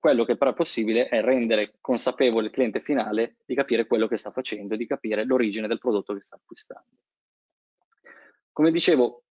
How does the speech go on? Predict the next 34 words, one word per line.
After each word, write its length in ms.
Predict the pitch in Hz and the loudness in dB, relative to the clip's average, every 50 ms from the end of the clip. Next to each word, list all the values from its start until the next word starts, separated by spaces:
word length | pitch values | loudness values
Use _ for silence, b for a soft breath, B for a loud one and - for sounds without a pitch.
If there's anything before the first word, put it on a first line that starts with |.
| _ | _
quanto 320 | _ - 175 170 180 180 180 | _ 0 0 0 0 2 2
è 40 | 165 | 2
robusto 720 | 156 151 151 151 135 - - - _ 123 117 113 - - _ _ | 4 4 2 0 0 -2 -6 -8 _ -2 0 0 -2 -6 _ _
questo, 800 | - - 151 147 139 - - - - - - 117 107 104 - - | -6 -2 -2 0 -2 -2 -6 -12 -8 -4 -2 0 0 -2 -4 -8
eh, 460 | - 110 107 104 104 104 104 104 104 104 | -10 -10 -6 -6 -4 -4 -4 -4 -6 -6
diciamo 260 | 101 - 120 117 113 | -8 -10 -10 -8 -8
così, 400 | 110 117 120 120 110 107 110 _ _ _ _ _ _ _ _ _ _ - _ | -6 -4 -2 -2 -2 -2 -4 _ _ _ _ _ _ _ _ _ _ -20 _
questa 400 | - - 135 135 131 - - 139 | -6 -2 0 0 0 0 0 0
procedura 760 | - 139 143 131 - 139 131 143 143 127 117 110 107 101 95 | 0 0 0 0 0 0 2 4 4 4 4 4 2 2 0
di 120 | 101 110 120 | 0 0 -2
utilizzare 480 | 127 - 127 120 113 110 131 127 123 | -2 0 -2 -2 -2 0 0 0 0
dei 160 | 120 120 117 | 0 0 -2
token 480 | - 139 127 113 104 - 107 104 101 - | 0 0 0 0 0 -2 -4 -6 -6 -4
per 260 | - 131 120 113 110 | 0 2 2 2 2
garantire 440 | 101 110 107 110 113 104 - 135 113 | 2 0 0 0 -2 -2 -4 -4 -2
la 80 | 110 - | -4 -4
tracciabilità 460 | - 110 - - 123 123 127 131 123 | -4 -6 -6 -4 -4 -2 0 0 2
del 120 | 107 110 | 0 0
prodotto 460 | - - 120 120 110 104 - - 127 | 0 -2 0 0 0 0 -2 -4 -4
dipende 540 | 123 147 - - 160 127 110 107 107 104 104 | -4 -4 -2 -2 -2 -2 -2 -4 -8 -12 -14
sostanzialmente 1120 | - - - 117 - - 131 127 127 - - 156 143 127 113 107 107 107 - - 123 120 - b b b b b b b _ _ _ _ _ | -16 -18 -18 -16 -10 -6 -6 -6 -4 -4 -2 -2 0 0 0 -2 -4 -4 -2 -2 -2 -2 -2 b b b b b b b _ _ _ _ _
da 160 | - - 123 | -6 -6 -4
quanto 400 | - - 165 139 120 110 - 139 | -2 0 0 0 0 0 -2 -2
è 40 | 131 | -2
forte 480 | - - 143 123 117 110 - - 131 | 0 2 4 4 2 2 0 0 2
il 100 | 127 135 | 2 4
link 400 | 147 143 151 175 165 - 165 - | 6 4 4 4 2 0 -2 0
tra 120 | - 120 113 | 2 2 0
il 100 | 110 - | 0 0
token 320 | - 165 143 - 123 117 | 0 -2 -2 -2 -2 -6
digitale 640 | 117 117 131 165 160 - 110 104 101 104 110 113 107 | -4 -4 -4 -6 -2 0 0 0 2 0 -2 -4 -6
e 80 | - 123 | -8 -10
l'oggetto 500 | 120 123 113 107 104 101 - _ - - | -10 -10 -6 -6 -6 -6 -6 _ -20 -20
fisico. 440 | _ - 98 95 90 92 - - | _ -18 -18 -18 -18 -20 -20 -20